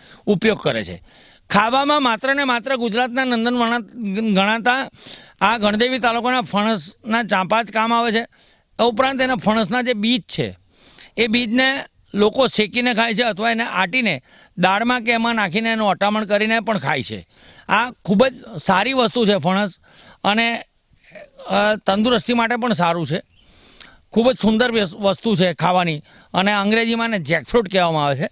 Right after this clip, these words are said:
અને બહુ આમ જોવા જઈએ તો દક્ષિણ ગુજરાત સિવાય આ અલભ્ય ફળ છે, બીજે કશે મળતું નથી.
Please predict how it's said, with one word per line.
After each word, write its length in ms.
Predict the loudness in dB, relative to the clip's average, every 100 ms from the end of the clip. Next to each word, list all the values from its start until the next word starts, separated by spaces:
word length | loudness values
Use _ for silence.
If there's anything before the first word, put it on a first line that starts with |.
| _ -20 -20 -12 -4
અને 180 | 0 2
બહુ 380 | 2 2 0 -6 _ _ _ _ _ -4
આમ 340 | 0 0 0
જોવા 260 | 2 2 2
જઈએ 420 | 0 0 0 0
તો 480 | 0 2 2 -2 -14 _ _ _ _ _ _ -2
દક્ષિણ 340 | 0 2 2
ગુજરાત 320 | 2 2 0 0
સિવાય 460 | 0 2 2 -2 -10 -20 _
આ 220 | 0 0 0 -6 _
અલભ્ય 420 | 2 2 2 2 2
ફળ 320 | 2 0 -2
છે, 300 | -6 -14 -16 _ _ _ _ _ _ -2
બીજે 200 | 2 2
કશે 220 | 2 2
મળતું 360 | 2 -2 -4 -6
નથી. 320 | -8 -14